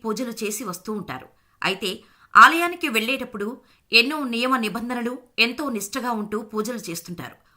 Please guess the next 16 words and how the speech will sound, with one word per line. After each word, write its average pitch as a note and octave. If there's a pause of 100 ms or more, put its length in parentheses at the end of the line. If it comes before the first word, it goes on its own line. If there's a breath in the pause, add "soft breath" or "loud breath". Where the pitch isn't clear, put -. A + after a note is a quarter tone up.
(140)
వందల C#4+
సంఖ్యలలో C4+
ఉన్న A3+
ఆలయాలలో A3 (360 soft breath)
మహిళా A3+
పూజారులను B3+ (100)
ఎప్పుడూ B3
చూసి A#3
ఉండరు A3+
కదా. A3+ (380 soft breath)
మరి B3 (340 soft breath)
ఆలయాలలో C4+
మగవారినే B3+
పూజారులుగా C4+
ఎందుకు A#3+
నియమిస్తారు? A#3+